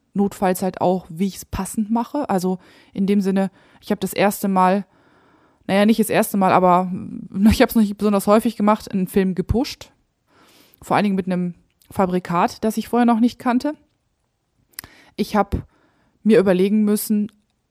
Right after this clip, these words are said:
ich hab hier eine Kameratechnik, eine alte Kameratechnik, eine Plastiklinse, wie wähle ich denn mein, mein, mein Sujet, also mein, mein, das, was ich, das, das, was ich ablichte, mein,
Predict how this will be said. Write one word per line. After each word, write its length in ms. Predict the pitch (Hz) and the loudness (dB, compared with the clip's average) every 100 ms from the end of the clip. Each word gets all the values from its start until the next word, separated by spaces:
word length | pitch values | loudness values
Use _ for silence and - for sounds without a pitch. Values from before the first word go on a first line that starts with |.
| - | -8
ich 120 | 190 | -4
hab 100 | 190 | -2
hier 80 | 202 | 0
eine 120 | 180 | 0
Kameratechnik, 760 | - 196 214 226 220 - 214 | 0 2 2 2 -2 -4 -4
eine 100 | - | 0
alte 240 | - 190 233 | 0 0 -2
Kameratechnik, 720 | 220 214 196 208 202 - 185 | -2 -2 -2 -4 -6 -6 -4
eine 160 | 180 | -4
Plastiklinse, 760 | 170 185 196 226 214 220 202 180 | -2 -2 -2 -4 0 2 0 -2
wie 220 | 196 175 | -4 0
wähle 260 | 175 185 214 | 2 2 0
ich 120 | - | -2
denn 180 | 185 185 | -2 0
mein, 340 | 170 170 180 _ _ _ _ _ _ _ _ - | 0 -2 -6 _ _ _ _ _ _ _ _ -6
mein, 260 | 175 175 | -2 0
mein 180 | 175 170 | 0 -2
Sujet, 480 | 170 175 - 185 254 | -2 -4 0 2 2
also 160 | 202 170 | 0 0
mein, 200 | 165 165 | -2 -2
mein, 160 | 165 | -2
das, 200 | 180 196 | -2 -2
was 100 | 185 | -4
ich, 200 | 175 - | -6 -8
das, 200 | - 175 | -8 -6
das, 120 | 170 170 | -6 -6
was 120 | 170 | -8
ich 160 | - | -4
ablichte, 640 | - - 208 226 - 240 233 | -6 -2 -2 -2 0 0 2
mein, 300 | 175 175 | 0 -4